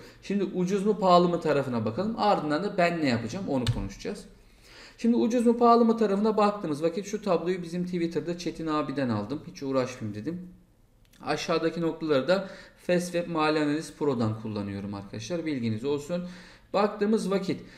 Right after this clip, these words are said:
fiyat kazanç oranı kırk yedi, piyasa değeri defter değeri iki nokta yedi olarak gelmiş. Halka arz sonrası cari oran bir seksen beşe çıkmış. Biliyorsunuz şu anki günceli bir on beşti. İçeriye para girdiği için burada da bir artış olması çok normal.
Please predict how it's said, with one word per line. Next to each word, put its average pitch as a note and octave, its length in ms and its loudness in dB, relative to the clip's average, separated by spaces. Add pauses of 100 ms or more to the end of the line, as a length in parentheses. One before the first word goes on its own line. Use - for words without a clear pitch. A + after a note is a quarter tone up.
(160)
fiyat G#3 380 2
kazanç G#3+ 400 0
oranı F#3 280 2
kırk G3+ 280 0
yedi, G3+ 420 2 (100)
piyasa G3+ 340 2
değeri F3 220 4
defter F3+ 340 2
değeri E3+ 160 0
iki F#3 280 -4
nokta F3+ 220 0
yedi E3+ 180 2
olarak A#2+ 380 4
gelmiş. D#3 300 -4
Halka D#3 420 2
arz F#3+ 140 2
sonrası E3+ 680 0 (200)
cari E3 340 4
oran E3+ 280 2
bir E3+ 100 -2
seksen D3 480 -2
beşe C#3 180 -2
çıkmış. - 420 -12
Biliyorsunuz A#2+ 500 -2
şu - 160 -4
anki A#2+ 200 -2
günceli B2 480 -2
bir C#3 100 2
on A2 200 4
beşti. G#3 340 -4 (260)
İçeriye D#3 420 0
para D3+ 260 2
girdiği D#3+ 360 -2
için D3+ 260 -8
burada D3 260 -2
da F3+ 140 -4
bir C#3+ 200 0
artış C3+ 260 -2
olması A#2+ 280 -4
çok - 240 -4
normal. C#3+ 300 -4